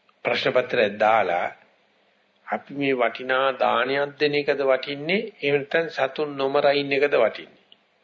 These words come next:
දානයක් දෙන එකද වටින්නේ, තෙලෙන් කිරෙන් හදලා නැත්නම් හොරකම් නොකර ඉන්න එකද වටින්නේ? දානයක් දෙන එකද වටින්නේ, එහෙම නැත්නම් කාමීත්‍යාචාරයෙන් වෙන්වීමද වටින්නේ?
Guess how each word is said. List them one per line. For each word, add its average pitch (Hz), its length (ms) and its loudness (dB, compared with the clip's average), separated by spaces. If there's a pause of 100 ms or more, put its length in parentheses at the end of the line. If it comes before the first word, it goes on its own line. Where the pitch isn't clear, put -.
(340)
දානයක් 127 640 2
දෙන 139 220 -2
එකද 139 260 0
වටින්නේ, 143 800 -2 (160)
තෙලෙන් 131 400 -2
කිරෙන් 131 360 -2
හදලා 143 440 2 (360)
නැත්නම් 147 420 -2
හොරකම් 139 380 0
නොකර 131 260 0
ඉන්න 117 160 -4
එකද 123 200 0
වටින්නේ? - 500 -2 (760)
දානයක් 139 520 4
දෙන 143 180 0
එකද 139 260 0
වටින්නේ, 143 600 0 (380)
එහෙම 135 200 0
නැත්නම් 151 220 0 (180)
කාමීත්‍යාචාරයෙන් 131 1040 0
වෙන්වීමද 117 520 -2
වටින්නේ? - 460 -4